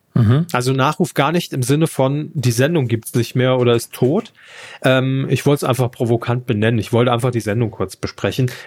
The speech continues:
Speaker 2: Es geht nämlich um die Jauch-Gottschalk-Schöneberger Show, denn Sie wissen nicht, was passiert. Die lief, äh, vergangenen Samstag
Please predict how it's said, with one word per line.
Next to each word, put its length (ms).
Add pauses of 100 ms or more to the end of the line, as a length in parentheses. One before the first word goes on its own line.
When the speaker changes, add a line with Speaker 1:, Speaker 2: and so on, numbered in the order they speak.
Speaker 2:
Es 160
geht 180
nämlich 400
um 160
die 140
Jauch-Gottschalk-Schöneberger 1300
Show, 240
denn 180
Sie 160
wissen 220
nicht, 240
was 160
passiert. 560 (580)
Die 80
lief, 480
äh, 500 (240)
vergangenen 1600 (220)
Samstag 1300